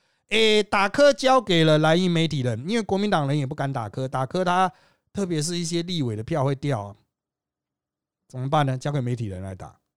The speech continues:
啊，这个是最有效的哦，我觉得这很聪明啊。那至于，呃，这个新北市政府搞到一团乱，那前面已经讲很多，我们就不再回复。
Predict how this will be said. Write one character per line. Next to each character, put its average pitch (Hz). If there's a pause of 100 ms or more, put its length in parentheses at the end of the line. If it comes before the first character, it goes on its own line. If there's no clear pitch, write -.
(300)
啊， 78
这 117
个 98
是 98
最 98
有 80
效 76
的 - (340)
哦， 107
我 107
觉 139
得 143
这 143
很 98
聪 95
明 85 (280)
啊。 76
那 196
至 190
于， 147 (380)
呃， 117
这 147
个 127
新 185
北 151
市 160
政 156
府 113
搞 107
到 127
一 143
团 110
乱， 117
那 107
前 113
面 135
已 127
经 110
讲 107
很 87
多， 98
我 98
们 90
就 107
不 98
再 135
回 147
复。 226